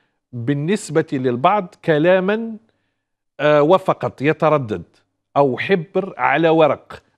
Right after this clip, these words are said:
الجزائر قالت: "لا، هذا التزام وليس كلام".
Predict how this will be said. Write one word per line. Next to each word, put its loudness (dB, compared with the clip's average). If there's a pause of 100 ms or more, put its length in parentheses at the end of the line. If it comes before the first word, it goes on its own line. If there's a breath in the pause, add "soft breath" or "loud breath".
الجزائر 0
قالت: -4
"لا، 0 (120)
هذا -2
التزام 0
وليس -4
كلام". 0